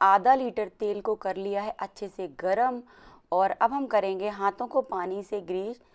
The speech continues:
और ग्रीस करने से ये जो दाल है हाथों में चिपकती नहीं है। और लेंगे यहाँ पर हम दाल का छोटा सा पोर्शन और इस पोर्शन को डाल देंगे हम गरम गरम कढ़ाई में। और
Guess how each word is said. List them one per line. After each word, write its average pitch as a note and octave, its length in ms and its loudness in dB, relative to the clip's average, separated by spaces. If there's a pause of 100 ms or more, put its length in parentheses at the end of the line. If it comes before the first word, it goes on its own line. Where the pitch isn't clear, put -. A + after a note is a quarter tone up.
(220)
और F3 140 0
ग्रीस A#3+ 300 -4
करने F3+ 320 -2
से G3+ 180 -6
ये F#3+ 120 -6
जो F3+ 140 -6
दाल G3+ 420 0
है G#3 120 -2
हाथों G3 340 -8
में G3 120 -4
चिपकती F3+ 480 -10
नहीं G3+ 240 -6
है। C4 100 -8 (540)
और A#3+ 200 8
लेंगे A#3 360 0
यहाँ F#3+ 240 -2 (140)
पर G3+ 160 6
हम G3 300 -4
दाल F#3 280 4
का B3 180 2
छोटा G3 400 -4
सा F3+ 220 -2
पोर्शन A3+ 540 -2 (120)
और E3+ 320 -2
इस C4+ 160 -8
पोर्शन F#3+ 400 -6
को F3+ 140 -4
डाल D#3+ 280 -2
देंगे F3 320 -4
हम G#3 240 -8
गरम G#3 360 2
गरम G#3 280 -2
कढ़ाई G3 360 -4
में। D#3+ 180 -14 (1500)
और A3 260 8